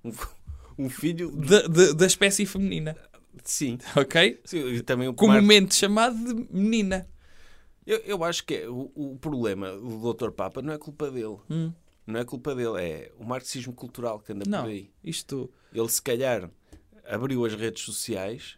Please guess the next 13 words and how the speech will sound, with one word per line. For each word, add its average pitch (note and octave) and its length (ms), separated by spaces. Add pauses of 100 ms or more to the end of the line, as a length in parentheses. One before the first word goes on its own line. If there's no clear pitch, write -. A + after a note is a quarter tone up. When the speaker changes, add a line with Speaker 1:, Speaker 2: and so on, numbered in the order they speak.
Speaker 2:
Uhum. D3 320 (240)
Speaker 1:
e A#2 140
o A#2 40
marxismo B2 520
cultural A#2 440
entrou-lhe. A2+ 500 (200)
Speaker 2:
Entrou-lhe D3+ 400
nos C#3 200
olhos, C#3 280
sim. A2+ 80
Speaker 1:
Entrou-lhe B2+ 300
nos A2+ 220
olhos A2+ 420